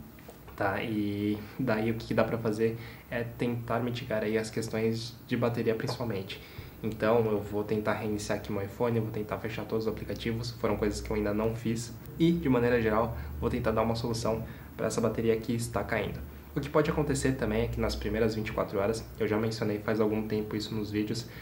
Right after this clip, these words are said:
é que o iPhone ele passa por um processo de reindexar tudo que tem no seu iPhone pra tentar otimizar alguma coisa. Então pode ser normal que no começo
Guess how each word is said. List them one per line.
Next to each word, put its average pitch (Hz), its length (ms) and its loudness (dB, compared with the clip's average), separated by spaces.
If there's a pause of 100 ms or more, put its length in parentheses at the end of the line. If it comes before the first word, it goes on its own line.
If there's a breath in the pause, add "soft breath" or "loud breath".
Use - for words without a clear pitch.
(240 loud breath)
é 104 240 2 (140)
que 113 560 0
o 120 120 6
iPhone 120 300 4
ele 120 120 4
passa 117 260 -2
por 117 160 -4
um 117 40 -2
processo 110 580 0
de 110 300 0 (460 loud breath)
reindexar 143 840 2
tudo 120 180 0
que 120 80 -4
tem 110 140 0
no 107 80 0
seu 98 160 -4
iPhone 135 440 2 (300 loud breath)
pra 120 120 0
tentar 117 240 2
otimizar 113 360 0
alguma 113 260 2
coisa. 90 340 -2 (220)
Então 120 280 2 (120)
pode 165 280 0
ser 151 100 2
normal 123 480 4 (260 loud breath)
que 131 100 2
no 123 100 4
começo 117 480 4